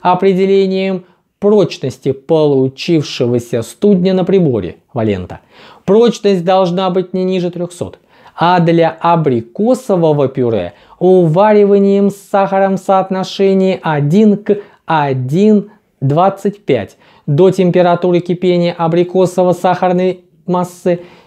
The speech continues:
сто восемь-сто двенадцать градусов Цельсия с последующим определением после получасовой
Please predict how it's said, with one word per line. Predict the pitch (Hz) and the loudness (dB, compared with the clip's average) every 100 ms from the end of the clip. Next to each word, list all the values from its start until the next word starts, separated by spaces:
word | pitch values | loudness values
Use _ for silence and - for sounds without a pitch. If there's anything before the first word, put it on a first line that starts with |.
| _ | _
сто | - - 175 | -16 0 4
восемь-сто | 175 175 175 160 175 | 4 2 0 0 0
двенадцать | 170 175 170 165 165 | 2 2 0 0 0
градусов | 160 170 165 170 | 0 0 -2 -6
Цельсия | - 220 214 - 117 95 - _ | -4 0 0 -2 -6 -8 -14 _
с | - - | -20 -4
последующим | 165 165 - 190 190 185 190 180 - 180 | 0 0 0 0 2 2 0 -2 -4 -2
определением | 180 180 180 175 185 185 185 180 180 180 180 - _ _ _ _ _ | -2 0 0 2 4 4 4 2 2 0 -4 -12 _ _ _ _ _
после | 180 190 185 190 180 | 2 4 2 0 -2
получасовой | 180 196 190 180 190 175 185 180 185 180 | 0 0 2 0 -4 -2 0 2 2 0